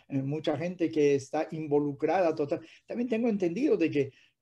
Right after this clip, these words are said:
per cápita creo que se publican más libros en Israel que en cualquier parte del mundo, o, o más o menos, teatros, etcétera. Hay mucha actividad cultural. O sea, tú estás viviendo en un medio no tan solo científico,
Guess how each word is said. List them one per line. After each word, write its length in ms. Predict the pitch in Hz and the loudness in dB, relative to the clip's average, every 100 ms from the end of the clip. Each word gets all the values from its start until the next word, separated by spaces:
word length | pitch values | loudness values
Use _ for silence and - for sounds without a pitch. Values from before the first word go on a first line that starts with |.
| - | 0
per 220 | 175 131 | 0 2
cápita 480 | 214 247 - 220 185 | 2 2 2 -2 0
creo 240 | 202 214 | 4 2
que 80 | 185 | 2
se 120 | 160 | 0
publican 500 | 160 156 160 208 165 | -2 -2 -4 -4 -4
más 160 | 180 190 | -4 -2
libros 540 | 180 226 277 196 175 | -2 -4 -2 -2 0
en 120 | 165 165 | -2 -4
Israel 400 | 156 156 208 277 | -6 -2 -2 -4
que 60 | 214 | -6
en 80 | |
cualquier 340 | 147 151 156 156 | -4 -2 -2 -2
parte 300 | 151 143 143 | -6 -4 -4
del 100 | 135 | -4
mundo, 320 | 180 294 214 | -6 -4 2
o, 560 | 160 143 - 147 135 135 | 4 2 2 2 2 -2
o 40 | |
más 340 | 139 185 214 170 | -4 -2 0 0
o 80 | |
menos, 320 | 165 214 151 123 - - _ _ - | 2 0 -2 -10 -20 -20 _ _ -2
teatros, 680 | 165 208 220 - 165 156 165 | 2 2 0 -2 0 0 0
etcétera. 380 | 156 262 214 | -2 -2 0
Hay 60 | 196 | -2
mucha 420 | 220 254 208 196 180 | -2 -2 0 0 -2
actividad 480 | 165 185 175 220 | -4 -2 0 0
cultural. 360 | 214 190 208 151 | -2 -2 0 0
O 280 | - - - | -4 -20 -6
sea, 180 | - 214 | -2 -2
tú 120 | 285 | -2
estás 240 | - 240 | 2 2
viviendo 400 | 208 196 233 226 | 2 0 0 2
en 60 | 214 | 0
un 100 | 214 | 2
medio 320 | 226 214 196 | 2 6 6
no 80 | 220 | 4
tan 220 | 247 190 | 2 0
solo 240 | 175 208 185 | 2 2 0
científico, 640 | 185 175 240 190 123 120 | -4 -8 -8 -12 -12 -14